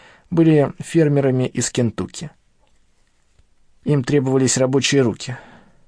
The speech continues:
Отец, грузинский князь, стал работником на кукурузных и пшеничных плантациях. Там он и познакомился с моей матерью,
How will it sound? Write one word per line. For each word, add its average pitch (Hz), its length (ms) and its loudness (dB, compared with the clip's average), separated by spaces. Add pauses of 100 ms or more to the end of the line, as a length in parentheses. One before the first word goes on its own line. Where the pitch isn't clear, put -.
(360)
Отец, 151 480 -4 (420)
грузинский 110 600 -2
князь, 127 400 -4 (400)
стал 170 280 0
работником 139 680 0
на 113 100 2
кукурузных 123 640 -2
и 104 40 -2
пшеничных 110 600 -6
плантациях. - 840 -6 (800)
Там 156 220 0
он 151 100 2
и 139 40 0
познакомился 117 720 0
с - 100 -6
моей 101 200 0
матерью, 101 520 -4